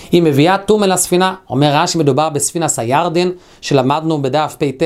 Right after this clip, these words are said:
שמקבלת טומאה, פ"ג, שם למדנו שזה שיטס חנניה, ספינה סיירדין מקבלת טומאה. הספינה והכלים שבספינה נטמעים דרך אוהל המס. אבל דווקא שזה קשור בדבר שמעמיד את הספינה,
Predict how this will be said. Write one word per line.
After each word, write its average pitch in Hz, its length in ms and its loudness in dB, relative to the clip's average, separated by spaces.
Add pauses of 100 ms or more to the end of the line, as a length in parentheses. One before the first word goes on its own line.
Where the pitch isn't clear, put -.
שמקבלת 131 760 0
טומאה, 185 280 2 (100)
פ"ג, 120 240 -2 (540)
שם 135 220 -4
למדנו 131 340 -2
שזה 117 160 -6
שיטס 151 300 -4
חנניה, 175 480 -2 (260)
ספינה 202 260 0
סיירדין 160 320 2
מקבלת 143 420 0
טומאה. 151 280 0 (560)
הספינה 170 580 -2 (300)
והכלים 151 440 0
שבספינה 180 640 -2
נטמעים 180 460 0
דרך 185 300 0
אוהל 165 180 2
המס. 120 440 -4 (760)
אבל 104 180 2
דווקא 156 360 -2
שזה 143 220 -2
קשור 185 520 0 (320)
בדבר 127 380 -2
שמעמיד 147 580 0
את 254 120 -4
הספינה, 185 460 -2